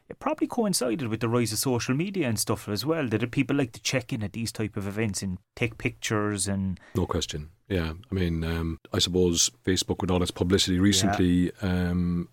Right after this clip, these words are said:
Speaker 2: it is responsible for, uh, us being able to be very targeted in our marketing.
Speaker 1: Yeah.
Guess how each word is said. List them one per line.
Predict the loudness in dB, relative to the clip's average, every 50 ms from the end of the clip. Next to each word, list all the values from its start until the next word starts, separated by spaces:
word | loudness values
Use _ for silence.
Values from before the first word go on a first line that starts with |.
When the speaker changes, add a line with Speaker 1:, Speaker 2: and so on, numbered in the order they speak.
| _ -4
Speaker 2:
it | 0 2
is | 2 2 2 0 0
responsible | 0 -2 0 0 0 0 0 -2 -4 -4 -4 -4 -4 -6
for, | -8 -6 -4 -2 0 0 0 -2 -2 -4 -6 -8 -14 -16 -10 -8
uh, | -8 -6 -4 -2
us | -2 -2 -2
being | -2 -2 -2 0 0
able | 0 0 -2 -4 -6 -8 -8
to | -6 -4 -2 0 0 -2 -4 -6 _ _ _ -6
be | -2
very | 2 2 2 2 2
targeted | 0 -4 -4 -2 -2 -2 -2 0 2 2 2 2 0 -2 -4
in | -2
our | 0 2
marketing. | 2 2 2 2 0 0 0 2 0 0 -2 -6 -8
Speaker 1:
Yeah. | -8 -8 -8